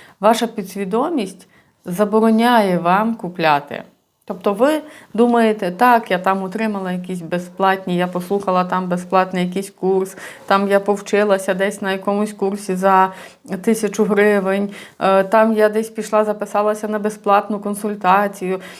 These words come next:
але я хочу продавати за тисячу доларів свої послуги».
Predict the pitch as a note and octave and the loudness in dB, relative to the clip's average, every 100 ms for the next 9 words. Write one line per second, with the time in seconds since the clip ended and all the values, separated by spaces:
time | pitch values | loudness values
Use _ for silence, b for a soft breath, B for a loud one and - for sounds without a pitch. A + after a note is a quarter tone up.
0 | B - A3+ A#3 A3+ C4 C4+ C4+ C4+ - | B 2 4 4 4 2 0 -2 -2 0
1 | A#3+ A3+ A3+ C4+ D#4+ D#4+ - G#3+ A3 A3 | 2 4 4 4 4 2 0 2 0 0
2 | C#4 D4 C4 B3 A3 A3 B3 A#3+ G#3+ G#3 | -2 0 -4 -4 0 4 6 4 2 0
3 | - G3 G#3 G#3+ G3+ G3 G3 E3+ E3+ | -4 -6 -6 -4 0 0 -2 -6 -6